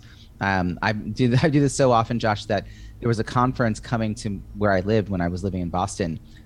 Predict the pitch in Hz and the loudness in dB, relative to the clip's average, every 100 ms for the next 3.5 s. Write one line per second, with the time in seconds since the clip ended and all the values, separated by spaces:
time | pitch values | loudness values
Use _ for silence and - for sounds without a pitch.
0 | - 113 131 123 117 117 113 110 107 98 | -2 2 4 4 2 4 4 2 0 -2
1 | - 123 85 78 - - - 110 113 101 | 0 0 0 -6 -12 -18 -6 -2 -2 -2
2 | - 110 107 104 90 - 101 92 95 87 | 0 2 0 -4 -6 -4 -2 -2 -4 -6
3 | 80 - 120 85 | -6 -2 -2 -2